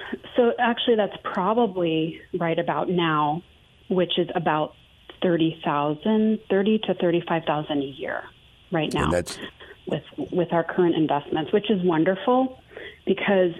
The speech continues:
Speaker 1: the mo-, that money from real estate, it's essentially tax-free. So it's like earning a larger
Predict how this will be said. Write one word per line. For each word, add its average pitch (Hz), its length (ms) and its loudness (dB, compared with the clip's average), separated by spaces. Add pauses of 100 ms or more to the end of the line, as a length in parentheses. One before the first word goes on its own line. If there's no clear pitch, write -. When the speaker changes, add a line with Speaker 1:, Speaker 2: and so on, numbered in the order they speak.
(500)
Speaker 1:
the 190 200 2
mo-, 185 340 4
that 220 300 2
money 175 600 4
from 170 160 2
real 160 200 2
estate, 160 420 -2 (360)
it's - 160 -4
essentially 170 640 2 (140)
tax-free. 170 680 -2 (800)
So 175 140 4
it's - 460 -8
like 185 380 2 (680)
earning 165 420 4
a - 100 -2
larger 160 400 0